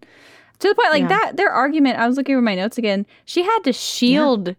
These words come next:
Speaker 1: everyone from hurting each other in that argument.
Speaker 2: Yes.
Speaker 1: Like, that's how
Speaker 2: They
Speaker 1: bad
Speaker 2: were
Speaker 1: it was.
Speaker 2: so angry. It was
Speaker 1: Yeah.
Speaker 2: a fight.
Speaker 1: Yeah. Like, that's
Speaker 2: A, yeah.
Speaker 1: that just makes it
Speaker 2: And
Speaker 1: ten
Speaker 2: not
Speaker 1: times
Speaker 2: a
Speaker 1: worse.
Speaker 2: physical fight that Ron normally goes for.
Speaker 1: Yeah.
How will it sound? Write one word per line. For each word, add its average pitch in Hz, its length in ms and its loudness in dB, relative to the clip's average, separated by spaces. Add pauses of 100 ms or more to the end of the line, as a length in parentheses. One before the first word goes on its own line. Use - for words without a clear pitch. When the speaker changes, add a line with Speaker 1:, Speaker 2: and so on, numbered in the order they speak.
(100)
Speaker 1:
everyone 196 540 0
from 175 160 -6
hurting 226 400 0
each 143 240 -6
other 120 400 -4
in 196 120 0
that 175 160 -2
argument. 143 540 -4 (140)
Speaker 2:
Yes. 156 460 0
Speaker 1:
Like, 294 100 2
that's 262 200 0
how 320 160 4
Speaker 2:
They 196 120 4
Speaker 1:
bad 208 80 4
Speaker 2:
were 233 100 4
Speaker 1:
it 233 40 0
was. 185 240 2
Speaker 2:
so 190 260 4
angry. 202 340 0
It 220 100 4
was 294 160 2
Speaker 1:
Yeah. 294 60 2
Speaker 2:
a 190 80 0
fight. - 460 -2
Speaker 1:
Yeah. 185 340 0 (140)
Like, 202 120 -2
that's - 460 -4
Speaker 2:
A, 202 160 0 (400)
yeah. 190 280 0 (160)
Speaker 1:
that 226 100 2
just 294 120 -2
makes 403 200 0
it 415 60 2
Speaker 2:
And - 60 -4
Speaker 1:
ten 269 140 2
Speaker 2:
not 359 140 2
Speaker 1:
times 359 80 0
Speaker 2:
a - 20 -2
Speaker 1:
worse. - 120 2
Speaker 2:
physical 330 260 2
fight 214 260 0
that 196 160 0
Ron 214 260 2
normally 196 420 0
goes 214 340 0
for. 233 100 -4
Speaker 1:
Yeah. 202 320 0